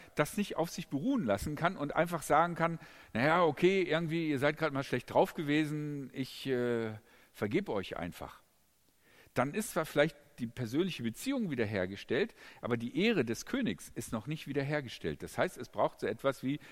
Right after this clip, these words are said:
Satisfaktion, also Genugtuung. Und das ist nicht etwas, was ich mir persönlich aussuchen kann, dass ich sagen kann, „Ja, Mann, ey, ich bin halt nicht so pingelig,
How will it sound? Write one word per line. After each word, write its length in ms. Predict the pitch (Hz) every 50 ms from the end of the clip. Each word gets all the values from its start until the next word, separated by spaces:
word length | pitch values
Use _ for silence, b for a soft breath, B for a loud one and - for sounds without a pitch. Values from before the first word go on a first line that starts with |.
| B B
Satisfaktion, 880 | - 127 131 - 139 - - - - - - - - - 107 90 85 -
also 260 | - 107 98 110 110
Genugtuung. 680 | 107 127 151 185 190 - - - 104 92 82 73 67 - _ _ _ _ _ _ _ _ _ _ _ _ _ - - _ _ _ _ B B B B B B B B
Und 100 | 135 147
das 120 | 147 -
ist 160 | - 190 -
nicht 180 | 262 240 - 214
etwas, 320 | 214 202 214 196 170 -
was 160 | 180 170 -
ich 140 | 196 170 -
mir 120 | 180 175 165
persönlich 540 | - 165 143 135 160 196 202 180 - -
aussuchen 480 | - 226 247 - - 135 117 - 220 208
kann, 320 | - 120 127 196 226 247 - b b b b b b
dass 180 | b 139 131 135
ich 80 | 127
sagen 320 | - 143 143 160 170 170 151
kann, 380 | - 156 156 156 151 147 135
„Ja, 240 | 120 123 131 139 143
Mann, 280 | 139 131 135 151 147 135
ey, 240 | - 127 131 131 123
ich 160 | 135 - -
bin 180 | - 156 151
halt 120 | 156 156 139
nicht 100 | 139 -
so 100 | - -
pingelig, 600 | - 160 185 196 185 175 175 165 - - - -